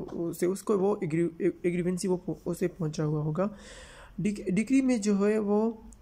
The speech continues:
अम, अ, एक प्री-, प्रीलिमिनरी डिक्री होती है और एक दूसरी फाइनल डिक्री होती है। प्रीलिमिनरी डिक्री हो-, वो होती है जो पूरी तरह से डिस्पोज ऑफ नहीं होती, अ, मतलब उसमें और चेंजेस और अमेंडमेंट्स होंगे नेक्स्ट,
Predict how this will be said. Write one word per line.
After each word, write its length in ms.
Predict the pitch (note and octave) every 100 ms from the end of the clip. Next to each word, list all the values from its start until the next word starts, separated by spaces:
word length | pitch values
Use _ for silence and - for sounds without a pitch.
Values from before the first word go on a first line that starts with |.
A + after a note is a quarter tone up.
| -
अम, 720 | F#3 E3 D#3+ D#3 D3+ D3+ D#3 - -
अ, 300 | F3 D#3+ D#3
एक 220 | F#3+ G3
प्री-, 160 | F#3+ F3+
प्रीलिमिनरी 520 | F3+ F3 G3+ A#3 C4
डिक्री 300 | A#3+ - A3+
होती 280 | A3+ A#3 A#3
है 60 |
और 100 | -
एक 160 | F3+ F3
दूसरी 260 | E3 F#3 G3+
फाइनल 360 | G#3 F3+ E3
डिक्री 320 | D#3 D#3 D#3 E3
होती 340 | D3+ D3+ F3
है। 80 | G#3+ - - - -
प्रीलिमिनरी 420 | G3 A3+ C#4+ C#4
डिक्री 240 | A3+ G#3
हो-, 160 | A3 -
वो 140 | G3
होती 260 | A3 A#3+ A#3
है 60 | A#3
जो 140 | G3+
पूरी 260 | G3+ G#3+ A3+
तरह 220 | A3+ A3+
से 200 | A3+ A#3+
डिस्पोज 440 | F3 - G#3 A3
ऑफ 180 | A3+ A3
नहीं 180 | F3 D#3
होती, 360 | C#3+ C#3 F3 A3 - - - - -
अ, 200 | E3 D3+
मतलब 260 | D#3 F3 G#3
उसमें 300 | G#3 G#3+ G#3+
और 240 | - G3
चेंजेस 380 | F#3+ G3 F#3+ F3+
और 120 | F3+
अमेंडमेंट्स 600 | E3 D#3 F3 F#3+ F#3+ - -
होंगे 440 | E3 D#3+ D#3 G3+ G#3 -
नेक्स्ट, 360 | E3+ D#3+ -